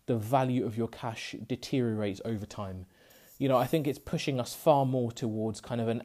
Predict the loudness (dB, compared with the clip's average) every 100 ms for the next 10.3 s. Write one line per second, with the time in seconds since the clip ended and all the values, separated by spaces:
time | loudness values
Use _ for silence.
0 | -4 -6 -2 0 0 0 0 0 -2 -4
1 | -6 -2 -2 0 0 0 -4 -2 -4 -4
2 | -4 -2 0 0 -2 -4 -8 -20 -20 -20
3 | 2 6 6 8 10 10 10 2 2 2
4 | 2 4 4 4 2 0 2 6 6 6
5 | -4 -4 -14 -20 -20 -20 -8 4 6 8
6 | 6 4 4 2 4 2 2 0 -4 -2
7 | -2 0 0 0 -2 0 0 0 -6 -8
8 | -16 _ _ _ _ _ _ _ _ -4
9 | 4 6 8 8 8 2 0 -2 -2 0
10 | 2 0